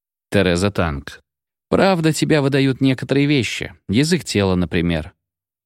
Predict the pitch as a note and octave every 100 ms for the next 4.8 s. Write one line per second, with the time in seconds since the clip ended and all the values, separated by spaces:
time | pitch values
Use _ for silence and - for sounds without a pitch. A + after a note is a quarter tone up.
0 | _ _ G2+ G2+ F2+ A2+ A2 D3 B2 F#2+
1 | D#2 D2+ - - _ _ _ F#2 G2+ A#2
2 | D3+ - _ G2+ A2 G#2 - G2 F#2 F#2
3 | F#2 A2 D#3 - _ _ _ _ _ -
4 | G#2 F#2 G2 A#2 F2+ D#2 -